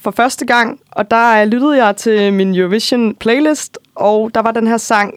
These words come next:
øh, med Djengis Khan, som hedder Djengis Khan.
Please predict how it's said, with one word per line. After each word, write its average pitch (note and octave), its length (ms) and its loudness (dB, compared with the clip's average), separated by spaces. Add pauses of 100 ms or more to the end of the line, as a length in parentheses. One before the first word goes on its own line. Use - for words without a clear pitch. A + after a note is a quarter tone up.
øh, G3+ 220 2
med F#3+ 100 0
Djengis F#3+ 380 -2
Khan, G#3 480 0 (640)
som F#3 260 -2
hedder A2+ 220 4
Djengis F3+ 360 -4
Khan. D#3 400 -2